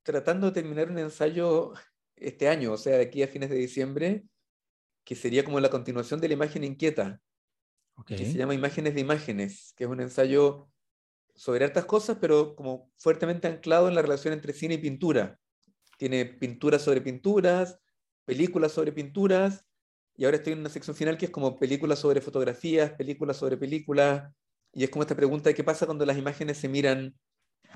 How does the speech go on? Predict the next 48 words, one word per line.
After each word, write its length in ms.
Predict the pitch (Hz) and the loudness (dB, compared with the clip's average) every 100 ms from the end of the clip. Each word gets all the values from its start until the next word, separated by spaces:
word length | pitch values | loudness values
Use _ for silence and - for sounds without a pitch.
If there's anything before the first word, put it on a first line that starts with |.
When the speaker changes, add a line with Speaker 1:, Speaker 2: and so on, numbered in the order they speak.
| _ _ - | _ _ -8
Speaker 1:
a 100 | 123 | -6
sí 140 | 135 | -4
mismas 420 | 151 160 156 160 | -4 -2 0 -2
con 220 | - 143 | -2 -6
un, 280 | 139 139 139 | -6 -8 -8
con 160 | 139 135 | -4 -4
un 120 | 135 | -2
foco 200 | 147 139 | -2 -2
fuerte 300 | 139 139 143 | 0 -2 -2
en 80 | 127 | -4
el, 400 | 120 113 113 - _ | -4 -4 -8 -14 _
en 120 | 113 | -12
el 80 | 110 | -12
cine. 480 | - 131 104 90 _ _ _ _ _ _ | -6 -4 -4 -8 _ _ _ _ _ _
Speaker 2:
Qué 120 | - | -8
bonito. 600 | 110 101 131 135 101 104 _ _ _ _ _ - | -6 -6 -8 -10 -14 -18 _ _ _ _ _ -4
Bueno, 260 | 151 117 101 120 | 0 0 0 -2
va, 100 | - 147 | 0 2
va 100 | 160 | 2
a 40 | |
venir 260 | 156 175 156 | 2 0 -2
sin 240 | 170 156 | -2 -2
duda 220 | 160 170 | 2 2
a 40 | 151 | 2
complementar 600 | 147 135 131 127 139 135 | 0 -2 -2 -2 -2 -2
el 500 | 131 123 117 117 110 | 0 -2 -2 -6 -8
volumen 400 | 110 117 131 127 | -4 -2 -2 0
La 80 | 110 | 0
imagen 320 | 117 127 117 | 0 -2 -4
inquieta, 580 | 107 101 127 127 151 170 _ _ _ _ | -6 -4 0 2 2 -2 _ _ _ _
Juan 240 | 135 131 | 0 0
Downey 340 | 123 131 131 123 | 2 2 2 0
y 20 | |
Raúl 280 | 113 113 113 | 0 -4 -4
Ruiz 300 | 131 131 123 | -2 -2 0
en 120 | 120 | -4
contrapunto. 800 | - 104 117 117 151 123 120 107 - - - - | -6 -8 -6 -2 0 0 -2 -10 -12 -20 -20 0
Y, 280 | 156 156 - | 2 2 -4
y, 340 | - 147 - 139 | 0 0 0 -2
y 40 | |
cuenta 220 | 180 190 | 0 0
un 80 | 196 | 2
poco, 160 | 196 143 | 2 4
bueno, 220 | 139 117 | 4 4
cuando 220 | 117 120 | 4 2
dices 440 | 139 160 170 143 - | 2 4 2 2 0
al 140 | 117 | -4
tiro, 440 | - 165 143 127 | -2 0 2 0